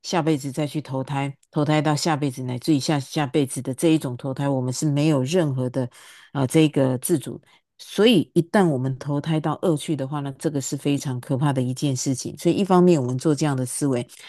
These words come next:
然后另外一方面我们去思维说，一旦我去修的话，那我是一定可以获得解脱的。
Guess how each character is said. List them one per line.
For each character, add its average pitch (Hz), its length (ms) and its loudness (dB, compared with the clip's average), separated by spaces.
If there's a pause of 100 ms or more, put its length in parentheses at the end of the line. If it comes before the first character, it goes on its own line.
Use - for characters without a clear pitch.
(240)
然 151 100 0
后 170 120 8
另 180 200 8
外 170 140 2
一 165 100 2
方 156 220 2
面 156 180 2
我 123 60 -4
们 120 100 -6
去 151 180 -4
思 - 180 -4
维 143 120 0
说， 139 180 -4
一 160 100 -4
旦 160 280 0 (300)
我 170 160 4
去 247 160 0
修 214 240 2
的 190 100 2
话， 175 260 0
那 165 140 -2
我 131 160 -4
是 151 240 -6
一 - 80 -8
定 147 200 -2
可 151 120 -2
以 139 80 0
获 143 240 0
得 127 160 -4
解 123 240 -6
脱 143 240 -2
的。 127 240 -2